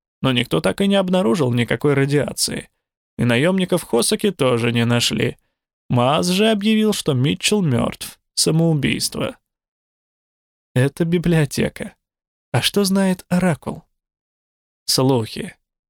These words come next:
Ничего, что выстраивалось бы в единую картинку.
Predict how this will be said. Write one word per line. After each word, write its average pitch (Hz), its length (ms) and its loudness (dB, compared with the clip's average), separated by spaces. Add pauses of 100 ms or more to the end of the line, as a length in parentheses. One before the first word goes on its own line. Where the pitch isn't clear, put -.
(220)
Ничего, 170 520 2
что 123 180 0
выстраивалось 120 720 2
бы 131 140 0
в 113 40 -4
единую 117 520 0
картинку. - 680 -4